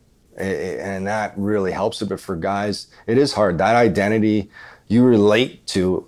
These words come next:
that being a hockey player and living. The biggest thing is living that world. Like, the schedule is set.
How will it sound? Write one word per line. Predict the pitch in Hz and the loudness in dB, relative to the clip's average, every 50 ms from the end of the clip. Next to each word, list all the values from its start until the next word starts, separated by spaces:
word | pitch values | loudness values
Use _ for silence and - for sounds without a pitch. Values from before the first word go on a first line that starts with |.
| _ - | _ -12
that | - 85 - 95 95 90 - - _ _ - - 95 | -10 -6 -4 -2 -2 -2 -4 -6 _ _ -20 -18 -8
being | - 104 104 107 110 | -6 -4 -4 -2 -4
a | 98 | -2
hockey | 107 104 95 90 - 107 101 | -2 -2 -4 -4 -4 -8 -10
player | - - 95 90 90 87 | -8 -6 -6 -6 -4 -4
and | - - 95 95 90 92 98 | -6 -6 -6 -4 -4 -2 0
living. | 104 110 107 101 104 98 90 87 - _ _ _ _ _ _ _ _ _ _ _ _ _ _ - | 0 0 0 0 0 -2 -4 -6 -10 _ _ _ _ _ _ _ _ _ _ _ _ _ _ -6
The | - 104 | -4 0
biggest | 98 127 151 175 170 - - | 2 4 4 4 2 2 2
thing | - 120 113 113 | 2 2 4 4
is | 110 92 87 | 2 2 2
living | 101 104 107 107 113 104 | 2 2 4 4 4 2
that | 101 95 98 | 2 2 2
world. | 107 127 107 82 | 4 2 2 2
Like, | 80 82 80 - | 0 -2 -2 -2
the | 101 98 | -4 -4
schedule | - - - 113 107 110 107 101 123 123 117 127 | -4 -4 -2 0 0 0 2 2 2 0 2 2
is | 123 107 95 - | 0 -2 -2 -4
set. | - - - 104 98 95 87 - _ | -8 -4 -4 -2 -2 -2 -4 -8 _